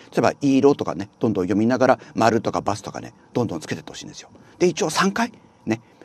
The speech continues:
欄が三つありますんで、三回回せるように作ってありますんで、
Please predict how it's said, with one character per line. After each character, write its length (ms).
欄 160
が 100
三 100
つ 120
あ 40
り 60
ま 80
す 80
ん 40
で、 60
三 240
回 240
回 140
せ 120
る 60
よ 80
う 40
に 40
作 140
っ 40
て 120
あ 20
り 60
ま 100
す 140
ん 80
で、 160